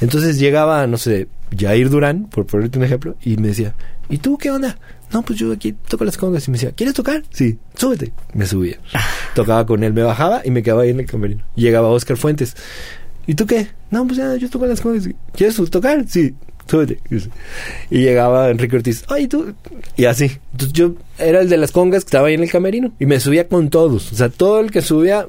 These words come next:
Speaker 1: "¿Quieres tocar?". "Va". <laughs> Entonces, así me la pasaba de martes a sábado.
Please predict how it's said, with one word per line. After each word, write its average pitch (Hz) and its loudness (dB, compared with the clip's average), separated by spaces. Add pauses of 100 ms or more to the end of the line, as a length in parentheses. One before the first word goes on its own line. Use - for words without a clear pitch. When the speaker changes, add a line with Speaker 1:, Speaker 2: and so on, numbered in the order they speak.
(320)
Speaker 1:
"¿Quieres 226 2
tocar?". 254 0 (120)
"Va". 90 -2 (160)
<laughs> - 0
Entonces, 160 2 (460)
así 147 2
me 185 2
la 185 4
pasaba 170 4
de 143 4
martes 170 0
a 139 4
sábado. 135 2